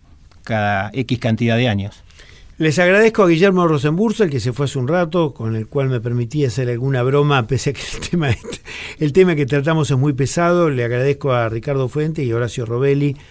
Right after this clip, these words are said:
Speaker 2: por haber participado, eh, en este programa donde Tomás Pont, Santiago Pfeiffer, el Tano Salvatori son parte de este equipo.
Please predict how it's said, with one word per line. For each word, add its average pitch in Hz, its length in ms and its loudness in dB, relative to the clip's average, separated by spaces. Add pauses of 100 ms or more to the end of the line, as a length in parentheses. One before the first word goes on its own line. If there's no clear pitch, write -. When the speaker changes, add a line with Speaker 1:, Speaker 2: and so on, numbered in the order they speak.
(440)
Speaker 2:
por 117 120 -2
haber 123 220 0
participado, 143 840 2 (280)
eh, 113 440 -4
en 135 140 -2
este 147 340 2
programa 151 520 2
donde 151 460 2
Tomás 135 320 -2
Pont, 165 640 0
Santiago 120 400 -6
Pfeiffer, 135 640 -4
el 123 120 -12
Tano 120 200 -6
Salvatori 117 680 -2 (260)
son 151 220 -2
parte 156 380 2
de 151 80 4
este 143 160 0
equipo. 160 460 2